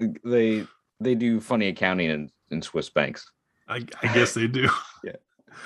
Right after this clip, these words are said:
Speaker 2: I always forget that they have those,
Speaker 1: Yeah.
Speaker 2: you know, handy dandy million dollar bills that you can
Speaker 1: Yeah. <laughs> Uh, but w-, one thing that I did keep track of on the most recent rewatch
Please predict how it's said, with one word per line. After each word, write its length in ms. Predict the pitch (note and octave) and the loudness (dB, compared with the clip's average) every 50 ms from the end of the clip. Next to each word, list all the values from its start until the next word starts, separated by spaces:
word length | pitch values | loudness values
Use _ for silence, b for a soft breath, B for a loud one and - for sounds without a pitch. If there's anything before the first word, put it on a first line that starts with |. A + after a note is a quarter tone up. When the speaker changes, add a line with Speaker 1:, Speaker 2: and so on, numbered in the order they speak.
| B B B - | B B B 2
Speaker 2:
I 40 | - | 2
always 140 | B2 A#2 | 2 2
forget 300 | - A2 G#2 G#2 A2 G#2 G2+ | 2 -2 0 2 2 2 2
that 100 | G#2 - | 0 0
they 100 | A#2+ G#2+ | 0 0
have 280 | F#2 A2 G2+ G2+ F#2+ F#2+ | 2 4 2 2 2 2
those, 240 | G2 G2 G2 G2 G2 | 2 2 2 2 2
Speaker 1:
Yeah. 60 | G#2+ | 0
Speaker 2:
you 100 | F2 F2+ | 2 2
know, 220 | F2 E2+ G#2 - B B B B B _ _ | 0 0 -2 -6 B B B B B _ _
handy 360 | - - C#3 C3 B2 A#2+ A2+ | -2 0 0 2 2 0 2
dandy 400 | G#2 A#2 A2+ A#2 A2+ G#2+ G#2+ G2+ G2+ | 2 2 2 2 2 0 0 -2 -2
million 380 | A2+ A2+ A#2+ B2+ A#2 A2+ G#2+ A2 | 0 2 2 2 2 2 0 0
dollar 260 | G#2+ A2 A2+ G#2 G#2 | 0 2 2 2 2
bills 340 | G2+ A2 A2 G#2+ G#2 G#2 G2+ | 2 0 0 0 -2 -4 -4
that 140 | A2+ G#2+ | -6 -4
you 80 | - - | -2 0
can 260 | - - - - E3 - | 0 0 0 0 0 2
Speaker 1:
Yeah. 280 | G2 G2 - - - - - - - - | 4 2 4 2 0 0 -2 -4 4 4
<laughs> 180 | F#3 - - - - - - - - _ - _ _ _ _ _ _ _ B F3 B B B B B B B B - - | 4 4 6 0 0 -4 -4 -8 -10 _ -20 _ _ _ _ _ _ _ B -10 B B B B B B B B -6 -2
Uh, 120 | C3+ C#3 | 0 0
but 300 | C3 C3 D3 D3 D3 A#2+ | 2 4 4 4 4 2
w-, 200 | - - C3 - - | -2 -4 -10 -10 -2
one 180 | - D#3 D#3 D3+ | 0 0 0 2
thing 220 | - E3+ D3+ C3+ | 2 0 0 2
that 100 | A#2+ B2+ | 2 4
I 80 | A#2 A#2 | 4 4
did 220 | G#2+ A2+ A2 G2+ | 2 2 -2 -2
keep 160 | - - G#2+ | -2 -4 -2
track 300 | - - G#2+ G2+ - - | 2 4 4 4 4 2
of 100 | - F#2 | -2 0
on 80 | F#2 F2+ | 0 2
the 60 | F2+ F#2 | 2 2
most 280 | F2+ F2+ F2 - - _ _ _ _ _ _ | 2 2 0 -2 -8 _ _ _ _ _ _
recent 560 | - G#2+ G2+ G2 - - - F2+ F2 D#2 - _ _ _ _ _ - | -2 0 0 0 4 2 2 2 0 -4 -10 _ _ _ _ _ -2
rewatch 640 | G2+ G2+ G2+ F#2+ F#2 F2+ F2 F2 F2 - - - | 0 0 2 4 4 4 4 4 2 -2 -8 -16